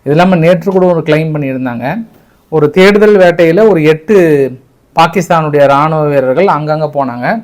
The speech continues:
அந்த எட்டு பேத்தையும் வந்து சுட்டு வீழ்த்திருக்காங்க. So பலுச்சிஸ்தான் லிபரேஷன் ஆர்மி தனது வேலையை கச்சிதமாக, ஆ, குறிப்பாக பாகிஸ்தான் இராணுவத்துக்கு பெரிய அளவுக்கான ட்ரபிளை கொடுத்துட்டு இருக்காங்க. ஆனா மற்றொரு செய்தி, பொய் செய்தி தொடர்ந்து உலா வந்துட்டு தான் இருக்கு.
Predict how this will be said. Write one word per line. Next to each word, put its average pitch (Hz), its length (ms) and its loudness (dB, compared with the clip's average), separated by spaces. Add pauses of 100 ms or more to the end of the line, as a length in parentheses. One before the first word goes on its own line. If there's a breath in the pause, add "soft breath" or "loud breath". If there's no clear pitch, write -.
(280 soft breath)
அந்த 147 180 -2
எட்டு 165 360 2
பேத்தையும் 190 420 0
வந்து 190 200 -4
சுட்டு 170 260 -8
வீழ்த்திருக்காங்க. 131 680 -8
So 139 300 -4
பலுச்சிஸ்தான் 165 560 -2
லிபரேஷன் 165 460 -2
ஆர்மி 147 340 0 (420 loud breath)
தனது 147 260 -4
வேலையை 175 360 2
கச்சிதமாக, 165 840 0 (640 soft breath)
ஆ, 131 220 -6
குறிப்பாக 160 520 0
பாகிஸ்தான் 175 560 -2
இராணுவத்துக்கு 139 520 -4
பெரிய 170 340 0
அளவுக்கான 151 460 -2
ட்ரபிளை 135 380 -4
கொடுத்துட்டு 147 300 -12
இருக்காங்க. 127 340 -8 (200)
ஆனா 156 500 -2 (340 soft breath)
மற்றொரு 202 500 0
செய்தி, 196 380 -2
பொய் 175 240 -2
செய்தி 180 340 -2
தொடர்ந்து 170 420 -2
உலா 160 260 2
வந்துட்டு 147 240 -8
தான் 139 60 0
இருக்கு. 175 360 -6